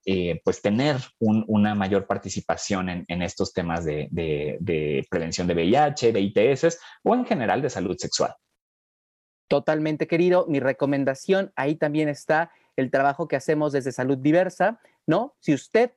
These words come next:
Speaker 2: si usted tiene privilegios, si usted quiere justamente acercarse a un método de prevención como prep, ahí tenemos información, saluddiversa punto com, diagonal prep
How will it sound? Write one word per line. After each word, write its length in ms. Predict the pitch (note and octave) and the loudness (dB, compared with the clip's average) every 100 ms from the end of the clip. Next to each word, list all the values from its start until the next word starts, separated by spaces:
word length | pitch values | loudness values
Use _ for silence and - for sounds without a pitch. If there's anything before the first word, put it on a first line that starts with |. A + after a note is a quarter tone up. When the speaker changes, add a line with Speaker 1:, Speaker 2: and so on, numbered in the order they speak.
| _ | _
Speaker 2:
si 140 | - | -6
usted 220 | C#3+ E3+ | -4 -4
tiene 220 | D#3 E3+ E3 | -2 0 0
privilegios, 600 | C3+ A#2+ C3 C#3 C#3+ - | 0 2 0 0 -4 -6
si 100 | A#2+ | -6
usted 240 | - C#3+ - | -2 -4 -2
quiere 400 | - D3+ C3+ B2+ _ - | 2 4 2 -4 _ -4
justamente 580 | D3 - D3 C3 C3+ C#3+ | -4 0 -2 0 -2 -2
acercarse 560 | - A#2+ - C#3+ D3+ | 0 -2 0 -2 -2
a 20 | |
un 60 | C#3 | -4
método 280 | C#3 D3+ C#3 | 0 2 2
de 100 | B2+ | 2
prevención 480 | B2 A#2+ A2+ C3+ B2+ | 0 0 0 -2 -2
como 220 | C3 B2 | -2 0
prep, 280 | C#3+ E3+ - _ _ _ - | 2 0 -2 _ _ _ -2
ahí 180 | C3+ D3+ | 0 2
tenemos 400 | D3 C#3 C3+ C#3+ | 0 -2 -4 -4
información, 540 | A#2+ B2 A#2+ - D#3+ | -2 -2 -2 -2 -2
saluddiversa 560 | C#3+ C#3 C3 B2+ A#2+ C3 | 0 -2 0 0 -2 -4
punto 260 | B2+ A#2 | -4 -4
com, 240 | A#2 C#3 D#3+ | 0 0 0
diagonal 520 | B2+ A#2+ A2+ A#2+ B2 | -2 0 0 -2 -4
prep 280 | - B2+ - | -2 -2 -2